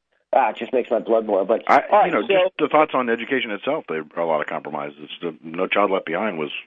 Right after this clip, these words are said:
Speaker 2: stupid, and for lack of a better word, um, especially
Speaker 1: Well,
Speaker 2: the way it was funded.
Speaker 1: unfunded man-, you know, I, I campaigned with, uh, a Democrat dur-, for, in two thousand eight with several Democrats, and all you had to do was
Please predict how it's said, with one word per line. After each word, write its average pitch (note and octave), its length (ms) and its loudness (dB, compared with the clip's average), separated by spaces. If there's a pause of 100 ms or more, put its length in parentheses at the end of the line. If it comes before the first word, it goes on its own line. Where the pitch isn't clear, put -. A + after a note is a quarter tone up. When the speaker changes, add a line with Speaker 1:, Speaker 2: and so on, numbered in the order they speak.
(1040)
Speaker 2:
stupid, - 320 -4 (240)
and C2 500 -10
for D2+ 100 -6
lack D2+ 220 0
of D2 60 -8
a C#2+ 60 -10
better D2+ 200 -2
word, D#2 280 -6 (220)
um, C2 360 -12 (100)
especially E3 300 4
Speaker 1:
Well, D#3+ 280 -2 (120)
Speaker 2:
the F3 80 0
way F3+ 100 2
it E3+ 40 2
was D#3 160 -4
funded. F3+ 240 0
Speaker 1:
unfunded F3 260 -2
man-, D#3 240 -4 (440)
you D#3+ 120 0
know, D3 120 2
I, D#3 360 2
I E3+ 40 -2
campaigned E3+ 500 -2
with, C#3 220 -2
uh, B2 320 2
a C3+ 40 -2
Democrat C3+ 640 0
dur-, A#2 240 -2
for, - 100 -4
in B2+ 140 -2
two C#3 140 -2
thousand B2 280 2
eight A#2+ 140 2
with A#2+ 120 -4
several D#3+ 240 2
Democrats, A2+ 500 -2
and B2+ 100 2
all C#3 100 4
you C#3 60 2
had B2+ 100 0
to A2+ 80 0
do C#3 320 0
was A2 140 0